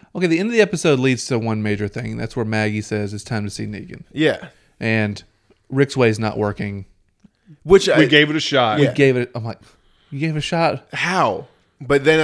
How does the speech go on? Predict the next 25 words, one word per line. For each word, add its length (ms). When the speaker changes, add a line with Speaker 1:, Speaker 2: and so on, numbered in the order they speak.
Speaker 2:
I 120
forgot 280
we're 200
a 20
year 220
and 80
a 40
Speaker 1:
It's 80
Speaker 2:
half 100
Speaker 1:
a 40
year 100
Speaker 2:
in 60
Speaker 1:
and 80
Speaker 2:
the 100
Speaker 1:
a 20
half, 160
Speaker 2:
future. 160
Speaker 1:
but 60
I'm 120
like, 360
Speaker 2:
You 160
haven't 280
committed 440
to 100
this 200